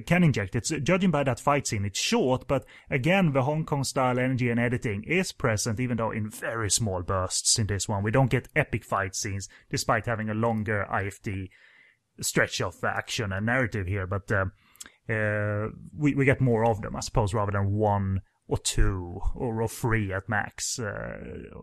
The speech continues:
or tops. So, uh, so yeah, at least, like, the Hong Kong energy is there a little bit.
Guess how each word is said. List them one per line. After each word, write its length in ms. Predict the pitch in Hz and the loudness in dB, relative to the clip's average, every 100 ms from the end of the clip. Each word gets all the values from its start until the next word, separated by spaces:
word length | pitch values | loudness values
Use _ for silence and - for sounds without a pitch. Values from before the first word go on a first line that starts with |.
| - | -10
or 480 | 123 101 95 95 95 | -6 -4 -4 -4 -4
tops. 480 | - 131 - - - | -2 -4 -4 -8 -6
So, 280 | - 110 | -4 -2
uh, 240 | 104 101 101 | -2 -2 -4
so 140 | - 151 | -6 -2
yeah, 160 | 160 | 0
at 280 | 147 147 151 | 0 -2 -2
least, 220 | 190 - | -2 -2
like, 220 | 165 127 | -2 -2
the 180 | - 135 | -2 -2
Hong 160 | 127 123 | 0 0
Kong 160 | 139 | 0
energy 280 | 127 123 107 | 0 0 -2
is 100 | 101 | -4
there 320 | - 104 95 | -2 -4 -4
a 40 | 107 | -6
little 140 | - | -10
bit. 220 | - - | -16 -18